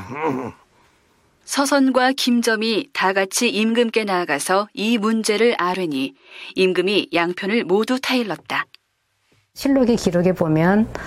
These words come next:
Speaker 2: 어떤 사람하고 분쟁이 했는데, 어, 자기가 그렇게 막 무시하거나 함부로 대할 수 있는 사람이 아닌데 말을 막 심하게 하는 걸로 나옵니다. 그 사람을 뭐라고 비난을 하느냐면, 이 사람은 간사하고 불충하며 두 마음을 지닌 자다.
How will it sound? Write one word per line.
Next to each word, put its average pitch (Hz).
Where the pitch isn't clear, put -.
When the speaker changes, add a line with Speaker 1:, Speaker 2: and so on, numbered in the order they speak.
Speaker 2:
어떤 -
사람하고 185
분쟁이 185
했는데, 180
어, 165
자기가 156
그렇게 180
막 165
무시하거나 175
함부로 247
대할 165
수 208
있는 175
사람이 165
아닌데 156
말을 147
막 196
심하게 320
하는 180
걸로 156
나옵니다. 135
그 170
사람을 233
뭐라고 196
비난을 156
하느냐면, 151
이 -
사람은 196
간사하고 190
불충하며 175
두 180
마음을 254
지닌 147
자다. 117